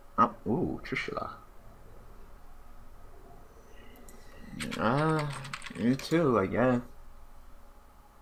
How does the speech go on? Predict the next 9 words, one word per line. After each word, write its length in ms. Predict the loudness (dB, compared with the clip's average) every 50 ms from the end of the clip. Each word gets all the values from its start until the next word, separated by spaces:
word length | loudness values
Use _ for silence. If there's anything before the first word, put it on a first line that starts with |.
| -20 -20 -18 -18 -18 -16 -18 -18 -18 -18 -18 -16 -16 -16 -16 -16 -14 -14 -14 -14 -12 -12 -14 -14 -8 4
Wow. 440 | 10 12 12 12 12 10 6 0 -6 -10 2
Ch-, 80 | 6 8
oh, 340 | 12 12 12 12 12 12 10
I 140 | 8 8
am 120 | 6 6 2
using 200 | 0 0 -2 -2
the 60 | -2
wrong 200 | -2 0 0 0
deck. 280 | 0 0 0 -2 -4 -8